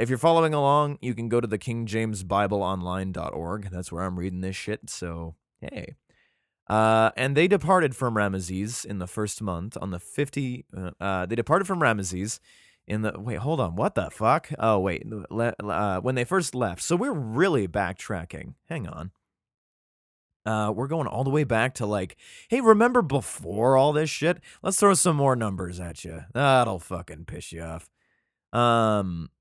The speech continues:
okay. Uh, they departed from Ramesses on, in the first month. So it's one, I guess. On the fifteenth day of the first month.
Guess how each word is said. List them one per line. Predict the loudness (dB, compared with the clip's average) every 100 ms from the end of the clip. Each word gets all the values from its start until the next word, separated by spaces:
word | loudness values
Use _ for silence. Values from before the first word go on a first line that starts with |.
| _ _ _ 0
okay. | 0 0 -4 -6 -2
Uh, | 0 2 4 2 2 0 -2 -4 -8 -10
they | -2 0 2 2 0
departed | 0 2 2
from | 0 0
Ramesses | 0 0 -2 -4 -4
on, | -6 -6 -6
in | -4
the | -4
first | -2 -4 -2 -2
month. | -4 -4 -10 -16 _
So | -14 -12
it's | -10
one, | -10 -10 -12 -16 -18
I | -16
guess. | -14 -14 _ _ _ _ _ _ _ _ _ _ -4
On | -2 0
the | 0 0 -2
fifteenth | 0 0 0 -2 -2 -2
day | 0 0 0 -6
of | -6 -8
the | -8
first | -8 -10
month. | -12 -12 -12